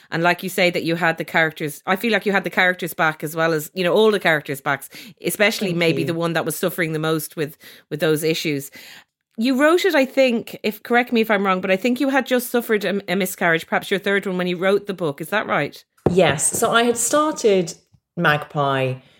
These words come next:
Speaker 2: before the first national lockdown in the U K, and I'd written about fifteen thousand words, and it is a book of two halves. So I'd sort of done the kind of first half-ish,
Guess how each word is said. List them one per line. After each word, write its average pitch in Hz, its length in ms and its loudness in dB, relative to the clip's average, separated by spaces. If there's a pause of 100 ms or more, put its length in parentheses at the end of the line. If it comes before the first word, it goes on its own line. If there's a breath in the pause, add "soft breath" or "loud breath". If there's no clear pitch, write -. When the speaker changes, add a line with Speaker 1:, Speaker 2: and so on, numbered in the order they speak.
(180 soft breath)
Speaker 2:
before 165 880 4
the 165 100 4
first 165 840 2
national 165 400 2
lockdown 143 360 2
in 135 80 -2
the 135 60 -4
U 135 220 -4
K, 120 560 -6 (440 soft breath)
and 185 140 4
I'd 185 140 4
written 226 280 2
about 190 280 -2
fifteen 196 400 2
thousand 160 460 -2
words, 127 460 2
and 175 140 4
it - 80 2
is 202 160 6
a 196 60 4
book 185 200 0
of 170 120 -2
two 165 180 2
halves. 127 460 -2
So 180 180 4
I'd 185 140 4
sort 254 420 2
of 233 280 4
done 202 280 4
the 190 80 4
kind 196 180 0
of 185 80 0
first 196 520 0
half-ish, 170 1040 -2